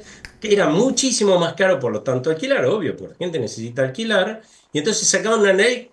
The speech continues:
peor todavía. Así fue tres veces, ¿sí? Hasta que llegó este gobierno y dijo, "A ver, esto se acabó. Listo, vamos a", no los, evidentemente proteger a la gente, lo único que logró,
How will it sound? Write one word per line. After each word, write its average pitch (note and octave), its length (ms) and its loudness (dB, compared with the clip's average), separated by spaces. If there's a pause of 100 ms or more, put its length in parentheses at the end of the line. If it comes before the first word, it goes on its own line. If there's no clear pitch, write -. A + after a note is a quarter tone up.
peor E3 460 6
todavía. A#2+ 380 0
Así G#3 180 -6
fue G#3+ 200 -2
tres F#3+ 320 0
veces, C3+ 540 -8 (220)
¿sí? D#3 240 -6
Hasta D#3+ 200 -4
que E3 100 -4
llegó G3 180 2
este G3+ 160 0
gobierno D#3 400 2
y C3+ 80 0
dijo, B2 220 -4
"A A#2+ 40 0
ver, B2+ 300 -2 (400)
esto A2+ 340 -6
se A2 120 -6
acabó. - 240 -14 (320)
Listo, G2 460 -12
vamos C#3 260 2
a", B2+ 160 0 (380)
no D#3+ 140 6
los, D#3+ 160 4 (600)
evidentemente F#3 600 -2
proteger C3+ 400 -2
a D3+ 40 2
la C#3 80 4
gente, F#3 380 0
lo D3 120 0
único E3+ 240 2
que C#3+ 100 2
logró, D#3 600 4